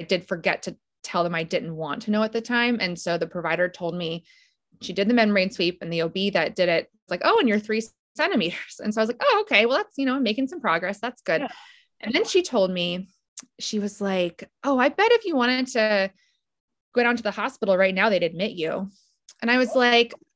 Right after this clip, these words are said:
Speaker 1: "Um, what?" <laughs> And she was like, "Yeah, you know, like, you could probably go down. They'll probably give you some Pitocin, and you can probably
Speaker 2: Oh.
Speaker 1: have your baby today or tomorrow." And I was like,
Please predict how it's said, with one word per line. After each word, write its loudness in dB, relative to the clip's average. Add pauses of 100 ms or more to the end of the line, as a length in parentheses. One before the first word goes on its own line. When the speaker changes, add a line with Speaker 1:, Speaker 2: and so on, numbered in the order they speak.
Speaker 1:
"Um, 4 (280)
what?" 4
<laughs> 0 (120)
And 0
she -2
was -2
like, -4
"Yeah, 6
you 0
know, 2
like, 0
you -6
could -6
probably -4
go -2
down. 2
They'll -6
probably -2
give -2
you -4
some -4
Pitocin, -2
and 2
you -4
can -2 (120)
probably 2
Speaker 2:
Oh. 4
Speaker 1:
have 2
your 0
baby -4
today 4
or 6
tomorrow." 0
And -2
I 0
was 0
like, 2